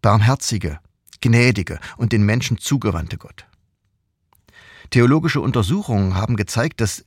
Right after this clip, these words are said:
dieses Wort Abba aber keine kindliche Lallform darstellt, wie man es vielleicht denken könnte. Diese Anrede Gottes als Vater galt auch keineswegs nur speziell und exklusiv für Jesus.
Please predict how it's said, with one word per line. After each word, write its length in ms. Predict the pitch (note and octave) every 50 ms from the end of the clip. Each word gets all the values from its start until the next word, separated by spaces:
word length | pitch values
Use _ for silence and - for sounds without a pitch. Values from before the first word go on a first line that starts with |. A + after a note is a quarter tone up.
| _ -
dieses 340 | - B2+ B2+ C3 A2 - -
Wort 220 | G2 F#2 F#2 - - - -
Abba 480 | - D#3 E3+ - F2 E2 E2 A#2 D3 - - - - - _ _ _ -
aber 380 | G#2+ G#2 F#2+ G#2+ G#2 G2 F#2+ - _ _ _ - -
keine 380 | - - B2+ A2 C3 C3 A#2+ G#2+
kindliche 540 | - - - D3 G3 G3 - A#2 G2 - E2+
Lallform 640 | F2 F#2 G#2+ D3+ G3 F#3+ - - A2 G2 F#2 F#2+
darstellt, 600 | F2 F#2+ F#2 G#2+ G#2+ - - - F#2+ F2 - -
wie 80 | - F#2
man 160 | F#2 F2 -
es 100 | - -
vielleicht 460 | - - - D#2 D#2+ G2 G#2 - -
denken 300 | - B2 D#3 - - G2
könnte. 380 | - - B2 D3+ D#3+ - E2 D#2+ - _ _ _ _ _ _ _ _ _ - - - - - -
Diese 380 | C3 D#3+ D3 C#3+ C3+ A#2+ - - _ _
Anrede 440 | - A#2 C3+ D#3+ D3+ C#3 C3+ A2+ B2
Gottes 320 | G#2 - A#2+ - C3+ A2 -
als 200 | - F#2+ F#2+ -
Vater 420 | - - G2 D#2 D#2 - D3 A#2+ - - - _ _ _ _ _ _ _
galt 200 | - - B2 B2+
auch 140 | - G#2 - - -
keineswegs 680 | - B2+ D#3 F#3+ G3 C#3 - - G#2 D3+ E3 - -
nur 240 | - B2 C3+ F3 F3+
speziell 600 | - - - G#2+ F#2 - - - A2+ C#3 F3 F3
und 180 | A#2+ A2+ - -
exklusiv 640 | B2 G#2+ - - - - G#2 G2 G2 D#3+ G3 G3+ -
für 160 | - - F#2
Jesus. 580 | F2 D#2 F#2 F#2+ F#2+ G2 F#2 - - - -